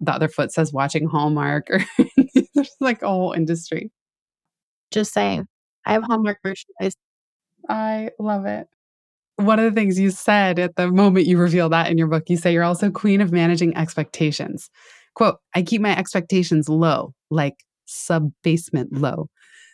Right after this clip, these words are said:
Speaker 1: So for those authors who think they're gonna land on the entire premise and framework and outline of their book in twenty-seven minutes, you got something to say. What is it that you find you need to temper in terms of expectations with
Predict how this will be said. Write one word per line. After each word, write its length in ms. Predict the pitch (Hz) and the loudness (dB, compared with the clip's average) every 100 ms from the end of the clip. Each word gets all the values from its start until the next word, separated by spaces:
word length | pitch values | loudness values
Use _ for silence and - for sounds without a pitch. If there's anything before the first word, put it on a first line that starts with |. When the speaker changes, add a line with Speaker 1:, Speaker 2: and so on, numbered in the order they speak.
| - | -6
Speaker 1:
So 140 | - | 0
for 120 | 208 | 2
those 200 | 233 233 | 4 4
authors 360 | 220 220 214 208 | 4 2 2 2
who 100 | 185 | 0
think 220 | 170 190 | 2 2
they're 80 | 170 | 2
gonna 240 | 160 170 | 2 2
land 340 | 160 170 165 160 | 4 4 4 2
on 140 | 151 | 2
the 100 | 156 | 2
entire 480 | 160 165 180 156 156 - _ _ _ _ _ | 2 2 0 0 -2 -6 _ _ _ _ _
premise 360 | - 233 208 185 | 0 4 4 2
and 180 | 185 170 | 0 2
framework 380 | 214 202 196 180 | 2 2 2 2
and 80 | |
outline 300 | 175 180 175 | 2 2 4
of 60 | 175 | 2
their 100 | 165 | 2
book 280 | 156 175 165 | 0 0 2
in 80 | 170 | 0
twenty-seven 520 | 175 165 - 143 165 | 2 0 0 0 4
minutes, 520 | 262 185 226 - - _ _ _ _ | 4 4 2 -4 -16 _ _ _ _
you 160 | - 196 | 0 0
got 320 | 160 190 175 - | 2 2 2 0
something 400 | 208 180 170 147 | 0 0 0 -4
to 60 | |
say. 280 | 156 160 139 - _ _ _ | -2 -2 -4 -10 _ _ _
What 220 | 208 214 226 | -2 2 4
is 160 | 240 | 2
it 140 | 202 170 | 0 0
that 140 | 165 | 0
you 160 | 165 170 | 2 0
find 320 | 180 170 165 | 2 2 2
you 100 | 165 | 2
need 200 | 170 170 | 2 2
to 100 | 185 | -2
temper 460 | 165 196 170 165 147 | -2 0 0 0 0
in 160 | 156 | 0
terms 260 | 151 170 143 | 2 0 0
of 80 | 135 | -4
expectations 1000 | 165 - 151 - 160 147 - 135 135 - | -4 -4 -6 -2 -2 0 -2 -2 -4 -2
with 240 | 156 139 | -2 -2